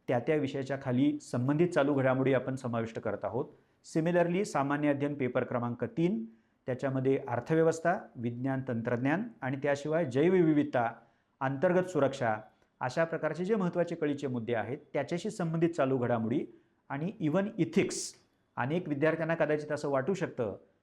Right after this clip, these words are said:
की इथिक्स नावाच्या पेपरमध्ये अभ्यासक्रमाशी संबंधित काही चालू घडामोडी घडत असतील का?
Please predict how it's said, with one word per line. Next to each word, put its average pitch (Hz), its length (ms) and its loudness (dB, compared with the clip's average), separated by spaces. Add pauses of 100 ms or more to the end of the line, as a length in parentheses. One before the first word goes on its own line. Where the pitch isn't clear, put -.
(100)
की 131 100 0
इथिक्स 180 340 -2
नावाच्या 160 340 0
पेपरमध्ये 135 720 0 (300)
अभ्यासक्रमाशी 151 760 -2
संबंधित 151 400 -2
काही 175 200 0
चालू 165 280 2
घडामोडी 165 360 2
घडत 165 260 2
असतील 180 300 0
का? 110 240 0